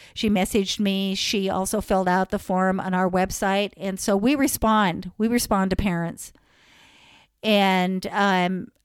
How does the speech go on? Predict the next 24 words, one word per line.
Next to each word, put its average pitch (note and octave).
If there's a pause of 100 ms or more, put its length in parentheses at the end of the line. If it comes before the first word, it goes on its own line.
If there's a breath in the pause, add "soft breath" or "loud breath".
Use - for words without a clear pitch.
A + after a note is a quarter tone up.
I G3+
was G#3
just -
so, A3 (100)
um, F3+
impressed, A3+ (340)
uh, - (140)
not G#3+
in, G3+
in G#3
a G3
good A3
way, E3+ (640 soft breath)
but G3+
over-, G3+ (100)
overwhelmed, G3+
impressed G3+
and G3
overwhelmed F#3+
by F#3+
her F#3+
story G#3
of F#3
how F3+